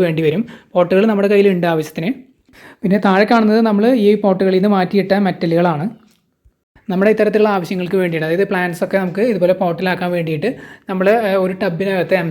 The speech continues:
സാൻഡ് നിറച്ച് വെച്ചിട്ടുണ്ട്. അപ്പോൾ അതിൽ നിന്ന് നമ്മൾ ഓരോ കപ്പ് കോരിയെടുത്തിട്ട് വന്ന്, ഏ, ക്ലീൻ ചെയ്തിട്ടാണ് ഇതിനകത്ത് ഫില്ല് ചെയ്യാമെന്ന് വിചാരിക്കുന്നത്. കപ്പിൽ കുറച്ച് എടുക്കുകയാണെന്നുണ്ടെങ്കിൽ പെട്ടെന്ന് നമുക്ക് വാഷ് ചെയ്തിട്ട്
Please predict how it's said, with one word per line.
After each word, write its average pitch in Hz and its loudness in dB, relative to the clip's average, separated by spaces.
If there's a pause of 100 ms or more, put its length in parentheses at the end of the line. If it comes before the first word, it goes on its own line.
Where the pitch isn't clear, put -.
സാൻഡ് 175 -4
നിറച്ച് 170 -4
വെച്ചിട്ടുണ്ട്. 160 -2
അപ്പോൾ 156 -4
അതിൽ 156 -4
നിന്ന് 170 0 (380)
നമ്മൾ 196 2
ഓരോ 190 4
കപ്പ് 214 2 (120)
കോരിയെടുത്തിട്ട് 190 2
വന്ന്, 196 0 (420)
ഏ, 180 -2
ക്ലീൻ 196 4
ചെയ്തിട്ടാണ് 190 0
ഇതിനകത്ത് 175 -2
ഫില്ല് 180 -2
ചെയ്യാമെന്ന് 170 -2
വിചാരിക്കുന്നത്. 151 0
കപ്പിൽ 202 0
കുറച്ച് 226 -4
എടുക്കുകയാണെന്നുണ്ടെങ്കിൽ 196 0
പെട്ടെന്ന് 190 -2
നമുക്ക് 196 -2
വാഷ് 175 0
ചെയ്തിട്ട് 175 0